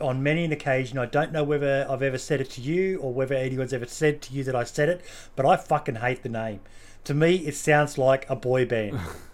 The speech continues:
Speaker 1: What is the inspiration for the name of the Karma Crew? The other thing as well is, you've got two Ks.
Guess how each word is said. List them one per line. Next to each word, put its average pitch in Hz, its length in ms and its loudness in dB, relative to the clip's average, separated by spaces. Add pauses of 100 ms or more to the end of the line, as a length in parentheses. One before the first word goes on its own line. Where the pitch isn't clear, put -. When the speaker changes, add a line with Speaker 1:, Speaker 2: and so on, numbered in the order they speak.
(460)
Speaker 1:
What 180 160 6
is 208 120 2
the 190 300 0
inspiration 143 720 2
for 139 140 -10
the 127 80 -6
name 131 340 0
of 131 120 -4
the 143 60 -4
Karma 131 380 0
Crew? 107 320 -8 (360)
The 147 100 6
other 233 120 10
thing 247 220 4
as 170 100 4
well 185 220 6
is, 117 200 0 (220)
you've 151 140 -2
got 226 180 6
two 208 240 6
Ks. 143 540 4